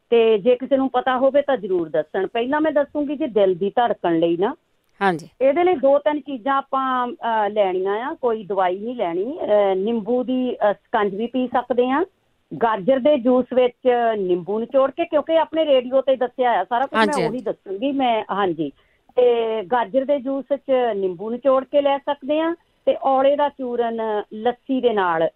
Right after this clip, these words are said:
Speaker 1: ਲੈ ਸਕਦੇ ਆ। ਹਾਂਜੀ, ਤੇ ਜਿਹੜਾ ਕੰਨਾਂ 'ਚ ਸਾਂ-ਸਾਂ ਆ, ਇਹ, ਅ, ਕਿਸੇ ਨੇ ਆਪਣੇ ਦੱਸਿਆ ਸੀ ਕਿ ਇੱਕ, ਅ, ਸੁੰਡ ਲੈ ਕੇ ਨਾ ਆਪਣੇ, ਅਮ, ਕਿਉਂਕਿ ਆਪਾਂ ਹਮੇਸ਼ਾ ਦੱਸਦੇ ਹੁੰਦੇ ਆ ਵੀ ਜਿਹੜੀ ਵੀ ਚੀਜ਼ ਤੁਸੀਂ ਲੈਣੀ ਸ਼ੁਰੂ ਕਰਦੇ ਆ, ਉਹ ਹਮੇਸ਼ਾ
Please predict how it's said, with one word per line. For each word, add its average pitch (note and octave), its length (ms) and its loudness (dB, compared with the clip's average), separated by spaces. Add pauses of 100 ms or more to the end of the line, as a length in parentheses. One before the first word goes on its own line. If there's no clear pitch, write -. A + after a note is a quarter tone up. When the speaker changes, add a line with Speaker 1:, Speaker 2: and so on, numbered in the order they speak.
Speaker 1:
ਲੈ E3 240 2
ਸਕਦੇ C3+ 440 -8
ਆ। A#2+ 60 -16 (480)
ਹਾਂਜੀ, F#3+ 420 -2 (300)
ਤੇ A#3+ 260 4
ਜਿਹੜਾ C4 340 2
ਕੰਨਾਂ A#3+ 420 -4
'ਚ D#4 120 -12
ਸਾਂ-ਸਾਂ C#4 600 -4
ਆ, D#4 160 -2
ਇਹ, D4+ 400 0 (100)
ਅ, - 20 0
ਕਿਸੇ C4+ 320 0
ਨੇ D4 100 0
ਆਪਣੇ C#4+ 280 -4
ਦੱਸਿਆ C4+ 380 0
ਸੀ D#4 220 -6
ਕਿ E4 180 0
ਇੱਕ, C4 420 2 (280)
ਅ, A#3+ 480 -4
ਸੁੰਡ B3+ 320 -2
ਲੈ C4 240 2
ਕੇ C#4 160 -2
ਨਾ F4+ 180 4
ਆਪਣੇ, C4 420 -2
ਅਮ, A3 420 0 (340)
ਕਿਉਂਕਿ C#4+ 220 2
ਆਪਾਂ E4 280 0
ਹਮੇਸ਼ਾ E4+ 340 2
ਦੱਸਦੇ B3+ 380 0
ਹੁੰਦੇ B3 200 -2
ਆ B3+ 60 -2
ਵੀ B3+ 120 2
ਜਿਹੜੀ C4 200 0
ਵੀ D#4 100 -6
ਚੀਜ਼ C#4 260 -8
ਤੁਸੀਂ - 200 -2
ਲੈਣੀ A#3+ 280 0
ਸ਼ੁਰੂ B3+ 260 2
ਕਰਦੇ A3+ 360 -2
ਆ, C4 80 2
ਉਹ C4+ 120 0
ਹਮੇਸ਼ਾ B3 480 0